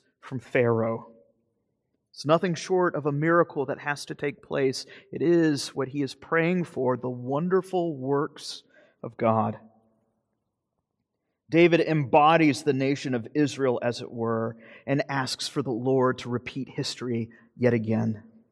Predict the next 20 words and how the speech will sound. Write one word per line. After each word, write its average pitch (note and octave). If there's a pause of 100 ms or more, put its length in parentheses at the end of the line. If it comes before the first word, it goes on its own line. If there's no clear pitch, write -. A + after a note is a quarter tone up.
(1080)
to D#3
enact D#3
a C#3+
greater C#3+
exodus D#3+
that -
will C3
redeem C#3
them, B2+
even, C#3
as -
we'll B2+
see C3+
in G#2+
a A#2
few C3+
moments C#3
in C3
verse B2+
fifteen, C3